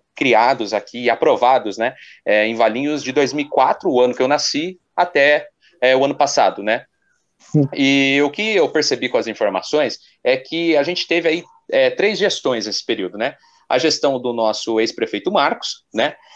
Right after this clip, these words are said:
Speaker 1: É, a gente teve a gestão do prefeito Cleiton Machado e a gestão, é, Orestes, na qual a senhora foi vice-prefeita, né?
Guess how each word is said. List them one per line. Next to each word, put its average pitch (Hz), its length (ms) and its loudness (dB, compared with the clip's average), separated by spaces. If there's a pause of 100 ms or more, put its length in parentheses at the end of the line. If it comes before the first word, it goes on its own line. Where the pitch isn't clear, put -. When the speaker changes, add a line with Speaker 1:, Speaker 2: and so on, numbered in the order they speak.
(100)
Speaker 1:
É, 117 220 6
a 123 80 2
gente 139 240 -4
teve 117 240 0
a 113 60 2
gestão 113 480 -2
do 101 200 -4
prefeito 98 440 -6
Cleiton 98 280 -8
Machado 143 560 0
e 165 140 0
a 170 40 4
gestão, 139 460 0 (240)
é, 127 320 4
Orestes, 143 520 4
na 107 120 0
qual 113 300 2
a 127 60 2
senhora 127 340 -2
foi 127 200 -6
vice-prefeita, 117 580 -6 (340)
né? 101 220 -6